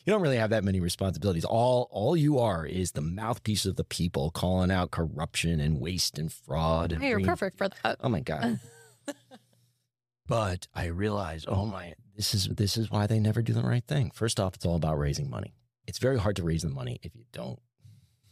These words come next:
Speaker 2: Yeah.
Speaker 1: do some dirt.
Speaker 2: Okay.
Speaker 1: Because why else would somebody give you money if they don't think that you are gonna give them
Speaker 2: Yeah.
Speaker 1: the, you know,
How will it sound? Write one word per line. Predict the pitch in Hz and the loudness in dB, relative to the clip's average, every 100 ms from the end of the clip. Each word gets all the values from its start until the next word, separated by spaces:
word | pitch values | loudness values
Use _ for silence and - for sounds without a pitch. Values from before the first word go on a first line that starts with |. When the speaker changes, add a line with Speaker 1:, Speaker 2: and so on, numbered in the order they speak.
| _ | _
Speaker 2:
Yeah. | 196 185 | -2 0
Speaker 1:
do | 98 | 0
some | 90 92 87 | 0 -2 -2
dirt. | 80 80 - _ _ _ - - | -4 -6 -8 _ _ _ -10 -2
Speaker 2:
Okay. | 208 | 0
Speaker 1:
Because | 165 165 151 | 2 2 4
why | 143 156 | 4 4
else | 175 156 | 4 2
would | 151 | 0
somebody | 143 143 120 | 2 2 0
give | 135 147 | 2 2
you | 147 | 4
money | 131 120 143 185 101 131 - - | 4 4 4 2 0 -4 -6 -2
if | 110 | 2
they | |
don't | 120 139 - | 4 4 2
think | 127 | 2
that | 120 104 | 2 2
you | 123 131 147 | 2 4 4
are | 131 | 2
gonna | 117 117 | 0 0
give | 107 101 120 | -2 0 2
them | 113 113 | 2 4
Speaker 2:
Yeah. | 285 208 - | 2 2 -2
Speaker 1:
the, | 185 | 0
you | 143 | 2
know, | 101 120 | 2 2